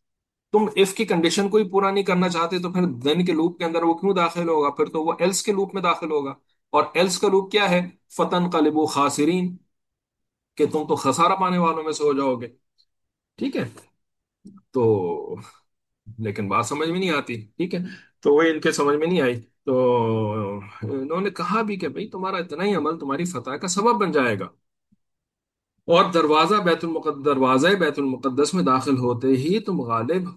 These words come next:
हो जाओगे और दुश्मन शिकस्त खाकर भाग जाएगा। क्यों? इसलिए कि मेरे अल्लाह ने ये कहा है। ये दो शख्स जिनका इस आयत में जिक्र है, अक्सर मुफस्सिरीन के नजदीक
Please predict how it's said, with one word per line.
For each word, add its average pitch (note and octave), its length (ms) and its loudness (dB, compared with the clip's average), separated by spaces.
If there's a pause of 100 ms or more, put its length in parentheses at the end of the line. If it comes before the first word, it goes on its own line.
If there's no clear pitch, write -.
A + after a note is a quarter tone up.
(140)
हो G#3 280 6
जाओगे A#2 560 0 (340)
और C3 160 0
दुश्मन C3 360 -4
शिकस्त D3+ 440 -6
खाकर B2+ 340 -6 (180)
भाग G3+ 460 4
जाएगा। A2+ 500 -2 (300)
क्यों? F#3 460 6
इसलिए D3+ 340 -4
कि F3+ 120 -4
मेरे D3 260 -2
अल्लाह E3 380 2
ने E3+ 160 4
ये C3 140 0
कहा F#2 260 -12
है। - 180 -20 (840)
ये C#3+ 160 8
दो D3+ 220 4
शख्स F3 360 0
जिनका D3+ 280 -4
इस D3 160 -4
आयत C3 280 -2
में C3+ 60 2
जिक्र C#3 300 4
है, A#2+ 160 -2 (500)
अक्सर F#3+ 380 0
मुफस्सिरीन D3 640 0
के C#3 120 -2
नजदीक B2 640 0